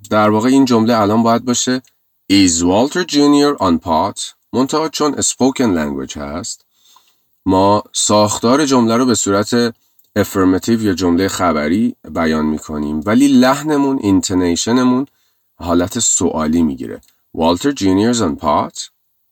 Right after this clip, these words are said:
Walter Junior's on pot. اگر قرار بود این جمله رو به صورت، اه، خبری بگیم، می‌شد Walter Junior's on pot. یعنی والتر جونیور مواد مصرف می‌کنه. منتها چون سوالیه، لحن رو باید سوالی کنیم.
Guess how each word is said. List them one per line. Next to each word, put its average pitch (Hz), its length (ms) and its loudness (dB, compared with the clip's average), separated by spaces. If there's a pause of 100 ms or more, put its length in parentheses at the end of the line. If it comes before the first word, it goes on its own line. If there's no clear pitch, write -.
(640)
Walter 73 520 -2
Junior's 80 400 -2
on 67 240 -8
pot. 73 360 -4 (800)
اگر 104 280 2
قرار 95 300 2
بود 104 180 -2
این 101 120 2
جمله 92 280 0
رو 98 80 0
به 92 80 -2
صورت، 87 520 -4 (440)
اه، 67 600 -10 (400)
خبری 92 540 2
بگیم، 85 680 0
می‌شد 90 440 -4 (840)
Walter 120 460 0
Junior's 90 400 2
on 71 240 -6
pot. - 340 -6 (640)
یعنی 73 160 -8
والتر 78 320 -4
جونیور 78 260 -2
مواد 85 360 0
مصرف - 420 -10
می‌کنه. 62 240 -16
منتها 87 240 -6
چون 156 220 -2
سوالیه، 107 500 0
لحن 104 400 2
رو 117 120 -2
باید 85 380 -2
سوالی 65 420 -6
کنیم. 60 260 -14